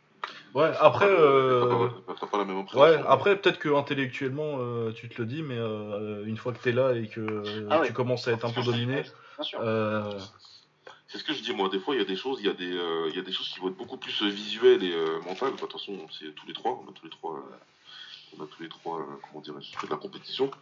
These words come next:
Speaker 2: Et je sais pas, ouais, il y a des, des fois, je sais pas, euh,
Speaker 3: Non,
Speaker 2: Max
Speaker 3: mais je
Speaker 2: Holloway, la dernière fois, il disait que quand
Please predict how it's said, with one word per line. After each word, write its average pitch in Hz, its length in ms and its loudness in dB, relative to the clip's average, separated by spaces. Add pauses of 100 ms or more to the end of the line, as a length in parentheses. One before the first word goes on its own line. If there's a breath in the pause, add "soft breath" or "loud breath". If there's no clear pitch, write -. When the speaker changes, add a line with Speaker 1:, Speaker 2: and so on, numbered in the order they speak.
(480 loud breath)
Speaker 2:
Et - 160 -6
je - 60 -2
sais 202 80 -2
pas, 254 140 0
ouais, 262 160 -6
il - 40 -8
y - 40 -8
a - 20 -10
des, 170 480 -14
des 185 60 -12
fois, - 180 -2
je - 80 -4
sais 95 60 -8
pas, 92 120 -6
euh, 120 220 -6 (680 loud breath)
Speaker 3:
Non, 185 80 2
Speaker 2:
Max - 40 6
Speaker 3:
mais - 60 4
je 120 40 2
Speaker 2:
Holloway, 165 120 6
la 147 60 2
dernière 110 200 -2
fois, 160 100 -4
il 135 60 -6
disait - 140 -12
que 107 120 -16
quand 101 160 -12